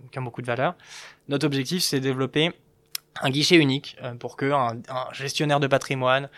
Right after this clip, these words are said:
un directeur de rénovation, un chef de projet, un architecte, euh, et même un data scientist dans un, un groupe, euh, euh, qui travaille par exemple chez un promoteur immobilier, euh, ait un endroit où est centralisé tous les services et tout ce que peut apporter la data et l'I A à la rénovation.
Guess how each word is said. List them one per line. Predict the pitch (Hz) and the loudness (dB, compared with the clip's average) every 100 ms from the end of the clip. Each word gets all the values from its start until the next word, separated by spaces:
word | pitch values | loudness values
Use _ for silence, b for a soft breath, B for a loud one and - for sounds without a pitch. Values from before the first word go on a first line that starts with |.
| B - | B -6
un | 120 | -2
directeur | 127 139 135 139 139 | 0 0 0 0 2
de | |
rénovation, | 127 127 131 123 143 131 | 2 2 0 -2 -2 0
un | |
chef | 123 - 127 | 0 0 -2
de | 127 | -4
projet, | - 127 127 127 | -2 -2 -2 -2
un | 120 | -4
architecte, | 123 - - - 131 - - B B B - | -4 -6 -4 -2 -4 -4 -20 B B B -10
euh, | 123 113 113 | -4 -4 -4
et | 123 | 0
même | 160 156 | 2 2
un | 127 | 2
data | 127 139 | 2 2
scientist | - 131 131 156 - - | 0 -4 -6 -6 -8 -8
dans | 127 120 117 | -6 -4 -2
un, | 117 117 | 0 -2
un | - | -4
groupe, | 123 135 139 | -4 -6 -4
euh, | 123 113 123 B B B - | -2 -2 -4 B B B -4
euh, | 120 110 110 | -2 -2 -4
qui | - | -8
travaille | - 123 117 120 | -4 0 0 0
par | 120 | -2
exemple | 117 120 | -2 -4
chez | - | -6
un | 113 110 | -8 -6
promoteur | 123 117 120 | -4 0 0
immobilier, | 113 117 117 120 165 b b b b _ - | 0 -4 -4 -2 -4 b b b b _ -8
euh, | 135 117 117 - | -4 -2 -4 2
ait | 165 175 - | 4 4 2
un | - 170 | 2 4
endroit | 185 160 139 139 160 - _ | 4 4 6 6 6 0 _
où | 147 143 - _ - | 0 0 -2 _ -8
est | |
centralisé | 131 151 - 147 135 135 139 156 _ _ _ | -6 -6 -2 -2 -2 -4 -4 -4 _ _ _
tous | - 190 | -8 2
les | 185 | 4
services | 147 151 143 147 170 | 6 6 4 2 -2
et | 131 | -4
tout | - - 170 | -6 -8 -4
ce | |
que | - | -2
peut | 139 - 175 180 | -4 -2 6 6
apporter | 156 139 165 156 | 6 0 0 0
la | 139 | 2
data | 135 127 143 143 | 0 2 4 2
et | 127 | 0
l'I | 127 127 | -4 0
A | 135 143 | 0 2
à | 131 | 0
la | 127 | 2
rénovation. | 123 127 120 113 - | 0 -2 -4 -6 -8